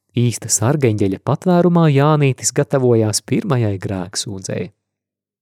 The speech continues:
Viegli bija audzināt bērnus tādai mātei, kāda bija Margarita. Viņa bija dziļi ticīga katoliete,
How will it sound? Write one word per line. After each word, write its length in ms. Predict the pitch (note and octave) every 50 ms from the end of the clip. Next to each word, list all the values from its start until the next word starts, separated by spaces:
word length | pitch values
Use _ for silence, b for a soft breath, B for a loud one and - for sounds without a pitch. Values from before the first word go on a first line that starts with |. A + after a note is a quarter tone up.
| _ _ _ _ b b b b b b b b b b b b b b b b b b b b b b b _ _ _ - -
Viegli 440 | A#2+ D3 G3+ B3+ - - G3+ F3+ D#3 F#3
bija 160 | F#3 F3 -
audzināt 560 | D#3+ F3 F#3+ D#3+ - E3+ D#3+ D3 C3+ B2 A#2+
bērnus 560 | A#2 B2 B2+ D#3 G3 G#3 F#3 F#3 E3 - -
tādai 320 | - F3 E3+ D3 D3 C3+ C3
mātei, 440 | B2+ C#3 D3+ E3+ E3 - D#3+ D3
kāda 280 | - - C#3+ C3 A#2+ A#2
bija 160 | A2+ A#2+ A#2
Margarita. 800 | G#2+ G#2 G#2 G2+ G2+ G2+ - - G#2 G2+ F#2+ - - - G#2+ G#2 _ _ _ _ _ _ _ _ _ _ _ _ _ _ _ -
Viņa 200 | A#2+ B2 B2 A2+ G#2+
bija 220 | B2 B2 A#2 A2+ - _ _ -
dziļi 440 | A#2 G#2+ - A#2 B2+ C#3+ C#3+ A#2+ -
ticīga 460 | - C#3 - - B2+ A2+ G#2+ G2+ G#2+ -
katoliete, 840 | - A2 G#2 - - G2 - - - G#2 - G#2+ G#2 - - A2